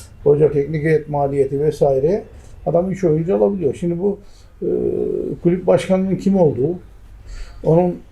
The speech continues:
ekonomisi ne, ne durumda biraz ona bağlı. Ama işte şu var. Şimdi bugün o kulüp başkanı orayı götürüyor olabilir ama yarın, e, o sözleşmelere yirmi yirmi beş milyon lira imzalar atıldığı zaman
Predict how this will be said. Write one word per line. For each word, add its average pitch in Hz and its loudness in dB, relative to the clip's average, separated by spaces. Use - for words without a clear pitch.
ekonomisi 156 0
ne, 156 -2
ne 156 0
durumda 151 -2
biraz 170 2
ona 165 2
bağlı. 113 4
Ama 160 4
işte - -2
şu 196 -2
var. 127 2
Şimdi 139 0
bugün 185 4
o 175 4
kulüp 180 2
başkanı 165 2
orayı 156 0
götürüyor 151 0
olabilir 139 2
ama 156 0
yarın, 156 2
e, - -10
o - 0
sözleşmelere 160 -2
yirmi 156 -4
yirmi 151 -6
beş 156 -2
milyon 143 -6
lira 143 -2
imzalar 143 0
atıldığı 139 0
zaman 123 -6